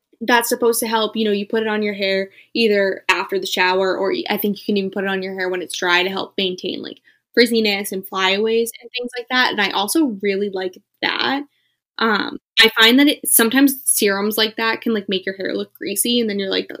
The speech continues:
"That, that's not what I wanted." And this one really, like, doesn't.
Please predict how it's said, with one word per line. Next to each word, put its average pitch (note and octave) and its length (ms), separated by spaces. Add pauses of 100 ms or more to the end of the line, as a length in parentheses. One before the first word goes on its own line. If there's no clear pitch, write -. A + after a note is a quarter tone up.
(160)
"That, - 240
that's - 220
not - 80
what A2+ 100
I - 60
wanted." A#2 380 (760)
And G#3 400
this F#3+ 240
one B3 480 (640)
really, G3 440
like, F3+ 300 (460)
doesn't. - 500